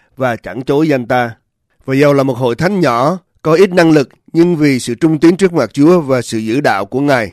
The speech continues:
cho nên Chúa ban cho hội thánh nhiều cơ hội để phục vụ Chúa. Như Chúa phán, "Ta đã mở trước mặt ngươi một cái cửa không ai đóng được." Và Chúa ban cho hội thánh quyền lực để thắng hơn mọi sự chống nghịch của thế gian và thi hành chức phận Chúa ban cho cách hiệu quả.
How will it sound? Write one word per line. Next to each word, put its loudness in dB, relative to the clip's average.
cho 0
nên 4
Chúa 2
ban 4
cho 4
hội -2
thánh -2
nhiều 2
cơ 2
hội -2
để -2
phục -8
vụ -10
Chúa. -2
Như -4
Chúa -4
phán, 0
"Ta 2
đã 0
mở -2
trước 2
mặt -4
ngươi 0
một -2
cái -4
cửa -6
không -6
ai 0
đóng -2
được." -4
Và -6
Chúa 4
ban 4
cho 4
hội -2
thánh -2
quyền -2
lực -2
để -6
thắng -2
hơn 4
mọi -6
sự -6
chống 0
nghịch 0
của -6
thế 0
gian 2
và -8
thi 2
hành 2
chức 0
phận -6
Chúa -4
ban 0
cho -2
cách -6
hiệu -6
quả. -6